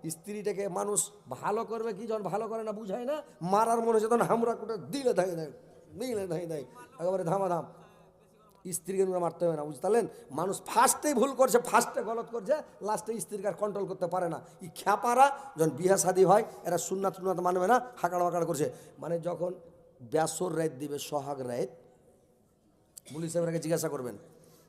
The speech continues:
যে, "হজরত আলী এটা বেশি কথা বলছে না ঠিক কথা বলছে?" যেদিন ঘর দিবে, বেসর ঘর, সোহাগ রাত, একদম ফার্স্টে,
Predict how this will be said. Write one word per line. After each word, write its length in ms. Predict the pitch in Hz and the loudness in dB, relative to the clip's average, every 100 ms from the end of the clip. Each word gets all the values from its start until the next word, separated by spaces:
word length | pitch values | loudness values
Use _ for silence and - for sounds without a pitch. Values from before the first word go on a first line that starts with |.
| - | -10
যে, 80 | 131 | 0
"হজরত 340 | 143 165 160 | 2 4 2
আলী 100 | 165 | 0
এটা 100 | 165 | 0
বেশি 200 | 156 147 165 | 0 0 0
কথা 160 | 151 | 2
বলছে 180 | 160 151 | 0 0
না 80 | 151 | -4
ঠিক 180 | 160 160 | -6 -6
কথা 160 | 151 | -2
বলছে?" 320 | 139 131 110 104 - - - - | -2 -4 -8 -12 -18 -20 -20 -16
যেদিন 400 | 120 160 165 160 | -2 0 2 0
ঘর 420 | 120 107 143 151 | -2 4 6 6
দিবে, 200 | 143 135 | 2 -2
বেসর 420 | 120 135 - 139 | -2 -2 -2 -4
ঘর, 300 | 113 120 110 - - _ _ _ _ | -2 -2 -2 -10 -20 _ _ _ _
সোহাগ 400 | - - 180 170 | -8 2 4 4
রাত, 160 | 151 143 | 2 -6
একদম 200 | 156 196 | -6 -6
ফার্স্টে, 520 | - 160 - - 127 | -2 -2 -2 -4 -8